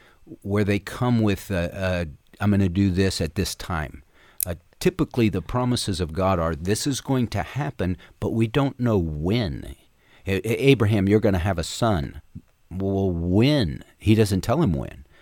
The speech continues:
And Abraham gets the promise when he's in his early sem-, seventies. He and Sarah don't have a,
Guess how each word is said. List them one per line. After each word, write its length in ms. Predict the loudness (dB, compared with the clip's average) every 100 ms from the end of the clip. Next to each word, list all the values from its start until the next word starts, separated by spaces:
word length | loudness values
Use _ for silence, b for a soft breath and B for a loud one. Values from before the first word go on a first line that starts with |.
| -20 B
And 140 | 0 2
Abraham 400 | 4 4 4 2
gets 240 | 0 0
the 100 | -4
promise 400 | 0 0 0 0
when 100 | 0
he's 140 | 2
in 100 | 2
his 140 | 2 2
early 240 | 2 0
sem-, 400 | 0 -2 -2 -4
seventies. 460 | -2 -2 0 -2 -4 B B B B
He 160 | -4 -2
and 100 | 0
Sarah 280 | 2 2
don't 180 | 4 2
have 260 | 2 0 2
a, 200 | 2